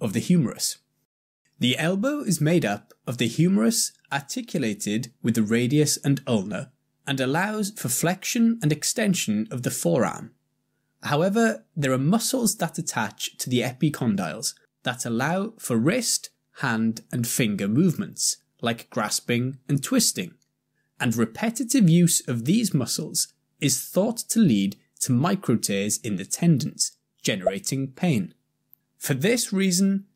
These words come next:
the conditions are known as enthesopathies, which means attachment point disease.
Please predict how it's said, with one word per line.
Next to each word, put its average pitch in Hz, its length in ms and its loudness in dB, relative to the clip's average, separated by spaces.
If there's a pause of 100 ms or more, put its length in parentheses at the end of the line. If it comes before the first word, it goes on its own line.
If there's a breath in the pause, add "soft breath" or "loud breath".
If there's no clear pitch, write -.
the 127 80 2
conditions 175 760 4
are 180 60 4
known 110 540 2 (120)
as 147 220 0
enthesopathies, - 1120 -4 (640)
which 123 220 0
means 135 340 2
attachment 156 720 -4
point 101 360 -6
disease. 113 600 0